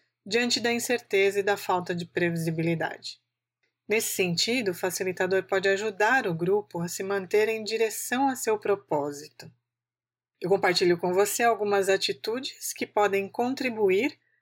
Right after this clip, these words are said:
com o desenvolvimento de uma boa relação entre o facilitador e o grupo.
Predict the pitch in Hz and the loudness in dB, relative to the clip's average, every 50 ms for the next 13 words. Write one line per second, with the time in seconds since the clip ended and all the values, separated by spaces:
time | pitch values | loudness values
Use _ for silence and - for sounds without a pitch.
0 | _ _ _ _ - - 190 185 175 170 185 180 170 185 185 170 170 170 185 185 | _ _ _ _ -6 -4 -4 -2 -2 -2 -2 0 2 2 2 2 2 0 -2 -2
1 | 175 - 185 170 175 170 170 170 165 175 180 185 180 175 175 175 170 165 160 - | -2 -4 -4 -2 0 2 2 2 4 4 4 4 2 2 0 0 0 0 -2 -4
2 | - - - 185 202 233 240 202 175 175 170 - - - - 170 170 165 - 180 | -6 -4 -2 -2 -2 0 -2 -4 -4 -4 -6 -8 -10 -10 -6 -6 -6 -6 -6 -6
3 | 170 170 165 - 175 160 160 165 170 165 165 156 151 151 151 - 180 196 - - | -6 -6 -4 -4 -4 -2 -2 -2 -2 -2 -2 -4 -4 -6 -6 -6 -6 -6 -6 -12
4 | 254 - | -16 -16